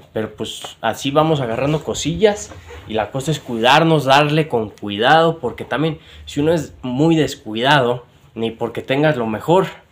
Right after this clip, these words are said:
te vas a, te vas a librar de un buen golpe. ¿Ustedes qué piensan, gente? ¿Qué opinan?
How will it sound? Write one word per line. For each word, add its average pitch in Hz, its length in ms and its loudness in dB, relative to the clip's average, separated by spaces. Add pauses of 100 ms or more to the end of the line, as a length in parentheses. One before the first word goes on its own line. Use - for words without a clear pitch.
(380)
te 101 120 -8
vas 110 260 0
a, 104 600 0 (560)
te 107 100 -4
vas 120 200 0
a 127 40 -2
librar 117 340 -2
de 120 60 -6
un 123 140 -4
buen 120 200 -2
golpe. 127 500 -4 (760)
¿Ustedes 143 300 -2
qué 160 100 0
piensan, 131 420 0
gente? 107 440 -10
¿Qué 143 120 -4
opinan? 127 480 -2